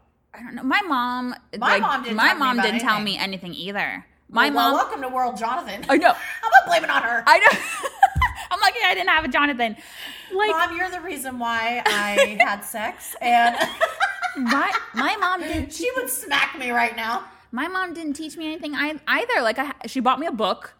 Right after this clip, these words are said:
Speaker 1: and she's like, "Read this book," and it had, like,
Speaker 2: Oh.
Speaker 1: But it's, like, an awkward
Speaker 2: Go
Speaker 1: book.
Speaker 2: mo-, go fucking mom.
Speaker 1: And it has, like, you know,
Speaker 2: Actually,
Speaker 1: pictures.
Speaker 2: you know what? No.
Speaker 1: Should
Speaker 2: I give her credit for that.
Speaker 1: So I gotta read the book by myself and not know what any of this shit is?
Speaker 2: What, how old were you?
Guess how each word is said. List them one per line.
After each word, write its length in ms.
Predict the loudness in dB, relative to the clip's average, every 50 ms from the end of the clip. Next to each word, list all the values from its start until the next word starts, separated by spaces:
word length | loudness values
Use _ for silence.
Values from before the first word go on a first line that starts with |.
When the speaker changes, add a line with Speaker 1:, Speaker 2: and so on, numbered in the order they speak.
| _ _
Speaker 1:
and 120 | -10 -8 -6
she's 120 | -2 -2
like, 120 | -2 -2 -2
"Read 220 | -4 -4 -2 -2
this 160 | -2 -2 -2
book," 400 | -6 -4 -2 -4 -4 -4 -8 -18 _ _ _ _ _
and 100 | 0 0
it 80 | 0 2
had, 220 | 4 4 6 6 8
like, 140 | 6 6 4
Speaker 2:
Oh. 260 | 2 -4 -6 -10 -14 -18 -20 _ _ _ _
Speaker 1:
But 280 | -16 -4 0 0 0 0
it's, 160 | 0 -4 -6
like, 120 | -4 -2 -2
an 60 | 0 0
awkward 320 | 0 0 0 0 -2 0 4
Speaker 2:
Go 180 | 4 4 4
Speaker 1:
book. 260 | 4 4 4 4 2 2
Speaker 2:
mo-, 400 | -2 -4 -6 -10 -16 -18 -18 -18 -10
go 140 | -6 -2 -2
fucking 800 | 0 2 2 0 0 -2 -6 -8 -8 -8 -10 -14 -16 -10 -4 -2
mom. 440 | -2 -2 -2 -4 -6 -6 -2 0 0
Speaker 1:
And 100 | 0 0
it 40 | -2
has, 280 | -2 -2 -2 -2 0
like, 160 | -2 -2 -4 -6 -8
you 140 | -6 -2 0
know, 60 | 0 0
Speaker 2:
Actually, 240 | 0 2 0 0 0
Speaker 1:
pictures. 160 | 0 -2 -4
Speaker 2:
you 240 | -4 -4 -4 -4 -4
know 0 |
what? 400 | -4 -6 -6 -6 -6 -8 -8 -12 -14 _ _ _ _ _ _ _
No. 320 | -16 -8 -4 -4 -4 -4 -6 -10 -16 -18 _
Speaker 1:
Should 180 | -4 -2 2 2
Speaker 2:
I 160 | 2 2 2
give 160 | -2 -6 -4 -4
her 180 | -4 -6 -2
credit 260 | -2 0 0 0 -2 -4
for 100 | -6 -6
that. 220 | -4 -6 -6 -4 -2
Speaker 1:
So 80 | 2 2
I 60 | 4 6
gotta 240 | 6 6 6 6 4
read 140 | 4 2 2
the 60 | 2
book 220 | 2 2 2 2 2
by 100 | 0 2
myself 400 | 2 -2 0 4 4 4 4 4
and 100 | 2 4
not 180 | 4 4 4 4
know 180 | 4 4 6
what 160 | 6 4 2
any 160 | 2 0 -2 -4
of 60 | -4
this 140 | -6 -6 -4
shit 200 | -6 -4 -2 2
is? 380 | 2 2 2 2 0 -2 -4
Speaker 2:
What, 200 | -8 -8 -8 -8
how 180 | -8 -10 -10 -10
old 200 | -8 -10 -10 -12
were 100 | -14 -14
you? 220 | -14 -16 -18 -20